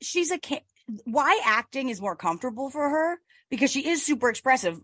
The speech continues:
M-, again, Mercury and Leo, but Cancer rising is always protecting themselves, like, first th-,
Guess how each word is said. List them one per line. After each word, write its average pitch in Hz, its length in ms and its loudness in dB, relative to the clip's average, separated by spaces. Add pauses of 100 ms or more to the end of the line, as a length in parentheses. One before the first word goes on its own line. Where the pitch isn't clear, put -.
M-, 202 240 -10
again, 214 260 2
Mercury 202 440 -2
and 185 100 -4
Leo, 180 380 2 (300)
but 233 260 4 (680)
Cancer 330 380 4
rising 208 760 0 (360)
is 240 280 -4
always 214 840 6 (100)
protecting 196 600 -2
themselves, 165 720 4
like, 160 140 -6 (260)
first 190 500 0 (240)
th-, - 120 -16